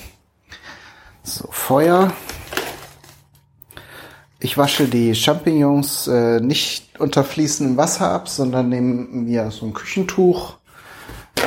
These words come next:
weil im süddeutschen Raum, und da sind wir jetzt ja gerade mit dem Brezengugelhupf, spricht man ja auch von Schwammerl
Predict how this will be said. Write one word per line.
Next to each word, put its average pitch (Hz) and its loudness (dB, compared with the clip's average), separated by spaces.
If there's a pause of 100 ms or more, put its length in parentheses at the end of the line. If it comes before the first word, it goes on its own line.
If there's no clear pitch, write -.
(120)
weil 113 -2 (180)
im 127 -4
süddeutschen 170 2
Raum, 156 6
und 139 -2
da 135 4
sind 143 0
wir 156 4
jetzt 147 2
ja 135 4
gerade 127 4
mit 120 -2
dem 120 2
Brezengugelhupf, 131 -2 (420)
spricht - -6
man 123 2
ja 117 4
auch - -8
von 120 -2
Schwammerl 147 2